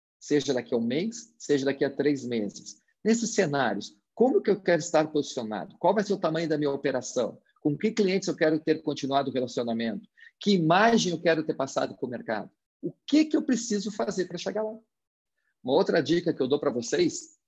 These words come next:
anotem aí, ou depois, quem pediu o material, eu mando os links direitinho. Nós temos um projeto da Golder com o estado de Utah, nos Estados Unidos, com uma pessoa chamada Kristen Cox. Kristen com K, Cox, C O X. Tá no,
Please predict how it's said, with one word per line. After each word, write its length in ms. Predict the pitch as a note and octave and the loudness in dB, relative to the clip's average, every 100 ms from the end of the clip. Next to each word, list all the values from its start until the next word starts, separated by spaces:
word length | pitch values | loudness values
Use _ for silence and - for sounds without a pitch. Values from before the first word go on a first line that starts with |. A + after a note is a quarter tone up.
| _ - | _ -8
anotem 520 | A2 B2 D#3+ E3 C3+ | -4 2 2 2 -2
aí, 260 | A2 B2+ D#3+ | 0 2 4
ou 80 | B2+ | 4
depois, 380 | A#2 C3 D3 | 2 4 2
quem 180 | - C3 | 2 -4
pediu 220 | C3 D3+ | -2 0
o 40 | D3 | 0
material, 320 | B2 A#2+ C3+ | 0 2 2
eu 100 | B2 | 2
mando 180 | C3+ C3 | 0 -4
os 80 | A#2+ | -4
links 300 | C3+ C#3+ A#2+ | -4 -4 -2
direitinho. 600 | B2 G#2+ - F3+ C#3+ G2+ _ _ _ _ _ - | -2 -2 -2 -4 -4 -8 _ _ _ _ _ -4
Nós 160 | B2+ | -2
temos 240 | E3 F3+ D#3+ | 2 4 4
um 40 | |
projeto 520 | - B2+ A#2 D3 - | 4 2 4 2 2
da 120 | A2+ G#2+ | -4 0
Golder 400 | A2 D#3 B2+ G#2+ | 4 4 4 0
com 100 | C3+ | -2
o 40 | |
estado 380 | C3 C#3 C3+ C3+ | 0 2 4 2
de 140 | C3 | 4
Utah, 460 | D#3 - C#3 A#2+ - - | 2 2 0 0 -6 -16
nos 180 | B2+ B2 | -10 -8
Estados 380 | B2+ - B2 A2+ | -8 -2 -2 -2
Unidos, 400 | C3+ A#2+ - _ _ _ _ _ _ _ _ _ _ - | -4 -6 -10 _ _ _ _ _ _ _ _ _ _ -4
com 140 | - | -2
uma 140 | E3 | 0
pessoa 360 | D3+ C3 - C#3+ | 0 0 0 0
chamada 460 | - C3 - D4 _ _ | 0 0 -2 -4 _ _
Kristen 600 | F#3 F#3 - - E3+ E3+ _ | -4 -2 -6 -4 -4 -6 _
Cox. 540 | - C3+ - - - _ _ - | -2 -2 -2 -18 -20 _ _ -2
Kristen 380 | D#3+ F#3 E3+ D3 | 0 0 -6 -6
com 180 | C#3 | -6
K, 400 | A#2 D3 F#3+ - - _ - | 0 0 0 -6 -20 _ 0
Cox, 420 | D#3 D#3 - - | 2 2 -6 -20
C 260 | - D3+ C#3+ | -8 -2 0
O 100 | C3+ | -2
X. 480 | - C3 A2+ - _ _ _ _ | -4 -6 -8 -12 _ _ _ _
Tá 180 | C#3 C#3 | -2 0
no, 320 | C#3+ D3 C#3 | 0 0 -2